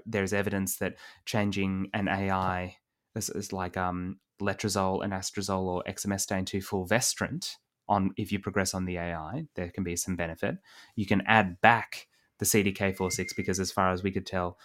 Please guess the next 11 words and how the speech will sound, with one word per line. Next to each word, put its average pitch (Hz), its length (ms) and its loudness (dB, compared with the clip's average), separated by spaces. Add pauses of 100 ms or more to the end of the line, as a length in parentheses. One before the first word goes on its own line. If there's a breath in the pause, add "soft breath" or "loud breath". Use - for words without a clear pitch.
(140 soft breath)
the 110 80 0
C 107 160 6
D 98 100 6
K 95 180 0
four 95 160 -2
six 95 240 -4
was 92 140 -2
keeping 95 320 -2
things 90 260 -4
at 85 120 -4
bay. 117 240 2